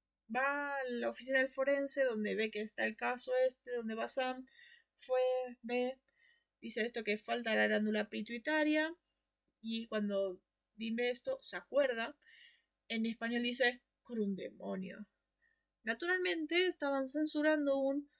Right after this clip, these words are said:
son of a bitch. Un hijo de perra. Basta de censurarlo. Después este momento que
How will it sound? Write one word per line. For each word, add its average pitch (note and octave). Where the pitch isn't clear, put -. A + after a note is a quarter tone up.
son C#4
of G#3+
a G3+
bitch. -
Un A#3
hijo G#3+
de G3
perra. G3+
Basta G#3
de G3+
censurarlo. G3+
Después A3
este A#3+
momento A#3+
que A#3+